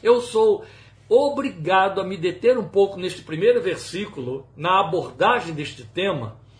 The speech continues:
antes de, de fazer, de continuar a leitura, antes mesmo de continuar a leitura, lamentando pelos que vão chegar depois, que eu espero que tenham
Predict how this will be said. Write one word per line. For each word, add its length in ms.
antes 340
de, 300
de 200
fazer, 440
de 80
continuar 640
a 20
leitura, 460
antes 240
mesmo 340
de 60
continuar 560
a 60
leitura, 440
lamentando 500
pelos 200
que 100
vão 160
chegar 340
depois, 460
que 80
eu 40
espero 340
que 80
tenham 460